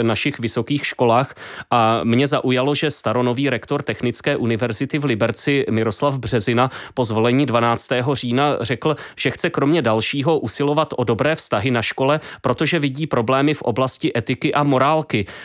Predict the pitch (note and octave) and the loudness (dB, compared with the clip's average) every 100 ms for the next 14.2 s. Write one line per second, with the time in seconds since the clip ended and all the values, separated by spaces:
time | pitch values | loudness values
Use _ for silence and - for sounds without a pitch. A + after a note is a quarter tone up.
0 | - A2 G#2 B2+ C#3+ D3 D#3 - - A#2 | -2 -2 0 0 2 2 2 -4 -6 -2
1 | A#2 E3 D#3+ B2+ D3 C#3+ D3+ - - C#3+ | 0 2 2 2 0 0 -2 -2 0 0
2 | - C#3+ D#3 D3 - C#3 B2+ D3 C3 B2 | 0 -4 -2 -2 0 2 4 2 0 0
3 | D3 G#2 B2 - D3+ C#3+ A#2+ A#2+ C#3 D3+ | 0 0 -2 -4 -2 0 2 2 2 0
4 | C3 C#3 D#3+ C3 G#2+ - - B2 C#3+ D#3 | 0 0 0 0 -2 -4 -2 2 2 2
5 | E3 E3 D#3+ D#3 - - A2+ A2+ D3 D3+ | 0 0 0 -4 -10 -4 0 2 2 0
6 | D3 B2 A2 C#3 D3 A#2 C3+ D3 - A#2 | 0 0 0 0 -2 0 -2 -2 -4 -2
7 | C#3+ C3+ - B2+ C#3 C3 C3+ D3 A#2+ G#2 | 0 0 0 2 2 2 2 0 -2 -4
8 | - C#3 G#2 A#2 B2+ D3 B2+ G#2+ F#2 - | -4 -4 -2 2 2 4 2 0 -2 -14
9 | - A2 G#2+ G#2 B2 A#2 C3 B2 - - | -4 0 2 2 0 0 0 0 -2 -4
10 | A2+ A#2+ A#2+ - C#3 A#2+ - C#3+ C3+ C3 | -2 0 0 -2 -2 -2 0 0 2 2
11 | A2+ A#2 B2+ - C#3 B2 A#2 A2+ C3 C3+ | 0 0 0 0 -2 -2 -2 0 2 2
12 | - - - A#2 G#2+ A#2+ D3 G#3 G#3 E3 | 0 -16 -2 0 2 2 2 2 0 0
13 | A#2+ B2 C3+ - A#2+ G#2+ A2+ B2 A#2 A2 | 2 2 2 0 -2 -2 -2 0 0 0
14 | C#3 C3+ | 0 0